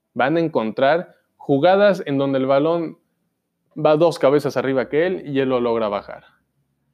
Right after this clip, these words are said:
Jugadas en zona roja, jugadas en zona de anotación. Para mí, Michael Pittman junior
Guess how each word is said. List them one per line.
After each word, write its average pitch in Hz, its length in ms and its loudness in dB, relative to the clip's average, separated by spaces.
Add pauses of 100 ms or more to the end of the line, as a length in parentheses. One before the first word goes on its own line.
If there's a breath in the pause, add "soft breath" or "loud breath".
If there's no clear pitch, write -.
(300)
Jugadas 180 680 2
en 117 140 -8
zona 143 300 -4
roja, 123 360 0
jugadas 156 560 0
en 123 120 -8
zona 147 280 -4
de 131 60 0
anotación. 107 640 -8 (2250)
Para 110 220 0
mí, 135 120 -2
Michael 147 480 -2
Pittman 135 320 -4
junior 175 440 -8